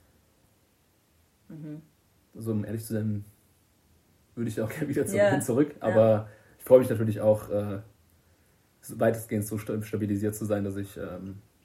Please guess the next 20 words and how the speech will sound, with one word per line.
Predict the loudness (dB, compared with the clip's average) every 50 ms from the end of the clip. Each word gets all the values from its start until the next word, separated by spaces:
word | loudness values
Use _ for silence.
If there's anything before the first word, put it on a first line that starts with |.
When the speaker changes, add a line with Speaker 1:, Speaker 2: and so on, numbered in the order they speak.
| _ _ _ _ _ _
Speaker 2:
wieder | -8 -8 -6 -6
normal | -6 -6 -6 -6 -6 -6 -6 -6
am | -6 -6 -8
Leben | -6 -4 -4 -4 -6 -6
teilhaben | -6 -6 -4 -4 -4 -6 -6 -8 -8
kann. | -10 -10 -12 -12 -12
Speaker 1:
Mhm. | -12 -12 -12 -12 -12 -14 -14 -18 _ _ _ _ _ -20 -20 _ _ _ _ _ -12
Hattest | -12 -12 -12 -14 -14
du | -14
das | -14 -14 -14 -16
Gefühl, | -16 -18 -18 -16 -12 -10 -8 -6 -6 -4 -4 -4 -4 -4 -6 -8 -12 _ _ _ _ _ _ _ _ -20 _ _ _ _ _ _ _
oder | -12 -10 -10 -10
hattest | -12 -14 -14 -14
du | -14 -12 -10
einmal | -10 -10 -10 -10 -10 -10 -10 -10 -8 -8 -8 -10 -12 -16 _ _ _ _ _ _ _ _ _
dort | -4 -4 -4 -4 -6 -8 -14 -16 -16
das | -14 -14
Gefühl, | -16 -18 -14 -10 -8 -6 -6 -6
dass | -8 -10 -12
du | -12 -10 -10 -12